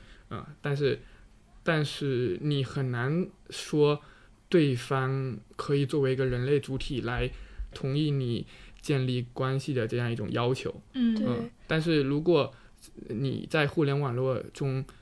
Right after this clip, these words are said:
Speaker 1: 观看的这个视频，你观看的这个对象不是纸片人，而是人类主体的时候，这时这个他者的问题就进入了。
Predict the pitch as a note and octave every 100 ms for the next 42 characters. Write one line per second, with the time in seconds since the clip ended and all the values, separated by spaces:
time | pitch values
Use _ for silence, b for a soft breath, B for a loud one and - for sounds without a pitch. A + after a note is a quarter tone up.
0 | B - D#3 D3 D3 D3 - D3+ B2 A2+
1 | G#2 D#2+ - D#3+ C3+ A#2+ A#2+ A#2+ - -
2 | D#3+ - - B2 C3+ B B B B B
3 | C3 A#2 D#3 D#3+ D#3+ D3 C3 C3+ C3 C#3
4 | C#3 A#2+ A#2+ A#2 B2 D#3 - B3+ E3+ -
5 | - - - B2 A#2 - - D3 C#3+ C3
6 | C#3+ A3+ C#3+ B2 C3 B2 - B2+ C#3+ B
7 | B - G3 D#3+ - B2+ B2 - - -
8 | - - D#3+ C#3+ - - D3 B2 - -
9 | _ _ C3+ A#2 C3+ D3 - - - -
10 | - - - - - C3+ A2 G#2 - B2+
11 | A#2 F2